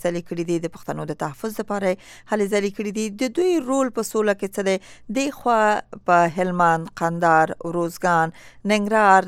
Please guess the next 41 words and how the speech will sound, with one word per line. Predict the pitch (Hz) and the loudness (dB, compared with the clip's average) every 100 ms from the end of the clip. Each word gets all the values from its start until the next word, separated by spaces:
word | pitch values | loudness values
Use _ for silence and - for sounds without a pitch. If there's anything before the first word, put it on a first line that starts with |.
| 185 | 4
د | 185 | 4
افغانستان | 190 220 226 277 247 | 2 -4 -4 -6 -4
په | 240 | 2
نورو | 254 240 | 4 4
ولایتونو | 226 208 208 214 208 | 2 0 0 -4 -4
کې | 208 | -2
هم | 202 190 | -2 0
د | |
ورونو | 190 196 196 196 | -2 -2 -6 -4
ترڅنګ | 185 - 208 196 - - - | -6 -2 -2 -2 -12 -20 -6
ښځو | 240 226 214 | -2 -2 -2
خیمې | - 180 180 220 220 | -2 -2 0 0 2
ودرولې | 202 190 185 180 185 185 - | 2 2 2 0 -2 -2 -2
او | 160 156 | -2 -4
د | 160 160 - | -2 -4 -4
سولې | - 208 190 185 180 - | 0 2 2 0 -2 -4
او | |
د | 151 151 | -6 -4
حق، | 170 170 - | -4 -6 -16
اه، | - - - 170 | -20 -18 -2 0
غږ | 165 196 | 2 0
یې | 208 185 | 0 -4
اوچت | 214 180 | -2 -2
کړ | 190 | -2
او | 175 | -2
د | 160 | 0
دواړو | 160 160 - | 0 0 0
خواو | 165 160 | -2 0
نه | 160 | -2
یې | 180 | -2
وغوښتل | 196 - 190 180 - | -4 -4 -4 -4 -4
چې | 185 180 180 - - 180 | -2 -2 -4 -16 -6 -2
مخالفینو | 180 175 170 392 269 | 0 0 -2 -4 0
نه | 180 | -2
حکومت | - 170 165 | -2 -6 -4
نه | 156 | -4
یې | 156 | -4
وغوښتل | 151 - 160 151 | -4 -6 -6 -6
چې | 170 165 | -6 -2
باید، | 156 165 | -4 -6
اه، | - - - 175 | -12 -20 -8 -4